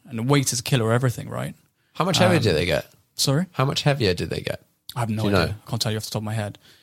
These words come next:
Speaker 1: But, um, I know, um, that when you,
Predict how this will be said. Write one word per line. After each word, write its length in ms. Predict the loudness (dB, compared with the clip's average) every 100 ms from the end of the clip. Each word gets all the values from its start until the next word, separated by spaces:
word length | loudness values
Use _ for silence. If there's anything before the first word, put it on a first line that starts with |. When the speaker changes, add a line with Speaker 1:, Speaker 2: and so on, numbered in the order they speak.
| _ _
Speaker 1:
But, 160 | -2 2
um, 460 | 4 2 0 -2 -2
I 100 | 2
know, 640 | 4 4 4 0 0 -2 -6
um, 580 | -8 -6 -6 -8 -12 -14 _ _ -6
that 220 | -4 -4 -6
when 220 | -2 0
you, 460 | 0 0 -2 -4